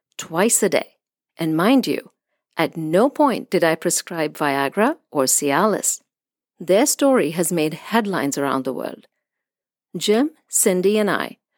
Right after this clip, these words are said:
were interviewed by Insider, and in the article, Cindy said, "It's the most satisfying sex of my life." And Jim agreed enthusiastically. "It doesn't get boring or old.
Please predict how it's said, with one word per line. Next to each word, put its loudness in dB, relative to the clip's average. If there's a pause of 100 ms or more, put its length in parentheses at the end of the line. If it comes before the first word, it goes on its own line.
(220)
were -2
interviewed 2
by -2
Insider, 0 (480)
and -2
in 4
the 2
article, 0
Cindy -2
said, -4 (640)
"It's 0
the 0
most 0
satisfying 0
sex -2
of 0
my 0
life." -2 (540)
And -4
Jim 2
agreed 4
enthusiastically. 0 (880)
"It -4
doesn't 2
get 0
boring 0
or 2
old. -2